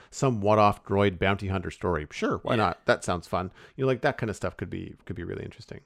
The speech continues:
Speaker 2: And What If, and they're gonna do What If for Marvel. So they're gonna do
Speaker 1: Yes.
Speaker 2: the very popular series, and the promo thing that I read says they're gonna get top-end voice talent. So there's a potential that you could still have, um,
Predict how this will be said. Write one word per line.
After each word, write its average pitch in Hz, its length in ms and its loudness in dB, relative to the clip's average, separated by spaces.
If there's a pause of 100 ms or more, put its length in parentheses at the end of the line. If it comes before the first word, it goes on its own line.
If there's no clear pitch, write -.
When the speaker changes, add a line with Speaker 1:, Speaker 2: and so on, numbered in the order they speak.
(100)
Speaker 2:
And 135 200 -2
What 139 220 4
If, 143 560 -2
and 113 280 0
they're 117 120 4
gonna 117 220 4
do 107 200 0
What 104 240 2
If 101 160 4
for - 400 -4
Marvel. 120 460 2
So 110 180 -2
they're 104 140 2
gonna 101 200 0
do 92 120 2
Speaker 1:
Yes. 104 140 0
Speaker 2:
the 98 60 -4
very 104 220 4
popular 98 380 -4
series, 95 420 -4 (400)
and 107 200 -2
the 95 240 0 (120)
promo 131 500 2
thing 98 260 -6
that 92 120 -4
I 92 80 0
read 90 320 0
says 95 220 -4
they're 98 100 -2
gonna 92 220 -2
get 95 300 -2
top-end 92 500 -2
voice 117 260 0
talent. 80 380 -10
So 85 300 -4 (360)
there's 117 220 0
a 107 60 0
potential 101 640 -4
that 90 160 -4
you 90 140 -10
could 85 200 -10
still 85 300 -8
have, 82 500 -8 (560)
um, 80 540 -8